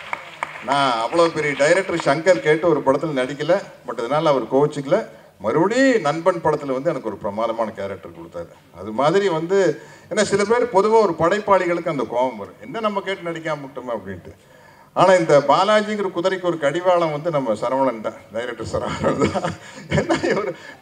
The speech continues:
டைரக்ட் பண்ணிலேயே வந்து பயங்கர அழுகிற சீன், ஊர்வசி மேடம் கிட்ட சொன்ன அந்த குழந்தை எடுத்துட்டு,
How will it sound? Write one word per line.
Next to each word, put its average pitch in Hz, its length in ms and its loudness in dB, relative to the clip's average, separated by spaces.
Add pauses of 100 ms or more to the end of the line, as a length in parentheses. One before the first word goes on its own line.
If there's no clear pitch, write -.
டைரக்ட் 254 440 4
பண்ணிலேயே 233 440 4
வந்து 208 640 4 (880)
பயங்கர 233 520 2
அழுகிற 220 240 2
சீன், 185 220 -6
ஊர்வசி 190 400 -4
மேடம் 175 220 -2
கிட்ட 160 160 -8
சொன்ன 151 160 -8
அந்த 147 140 -4
குழந்தை 190 420 2
எடுத்துட்டு, 180 440 -6